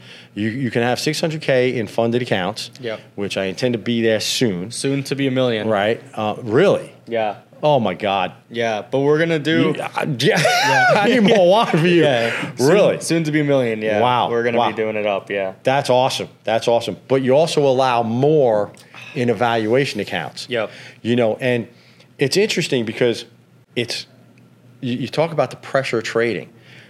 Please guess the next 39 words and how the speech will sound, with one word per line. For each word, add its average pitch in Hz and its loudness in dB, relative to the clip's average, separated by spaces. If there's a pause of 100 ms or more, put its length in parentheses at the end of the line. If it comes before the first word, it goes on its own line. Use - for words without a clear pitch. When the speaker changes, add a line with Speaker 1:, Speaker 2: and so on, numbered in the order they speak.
(120)
Speaker 1:
right? 101 -4 (460)
If 127 -2
I 170 2
take 160 0
two 175 2
evaluation 120 2
accounts, - -10 (500)
or 104 -6
three 104 -4
or 90 -6
four, 87 -6
whatever 90 -6
it 90 -8
is, 85 -10 (360)
and 107 -6
I, 113 -4
and 113 -4
I'm, 107 -6 (140)
and, 110 -4
and 107 -6
the 87 -10
theory 139 0
is, 101 -2
is, 90 -8
listen, 92 -6
we're 120 -4
gonna 143 0
trade 104 0 (360)
euro 131 2
dollar 117 0
this 95 -6
one, 92 -4 (340)
we're 101 -6
gonna 101 -4
trade 95 -4
pound 131 -4
dollar 113 0
this 90 -6
one, 80 -6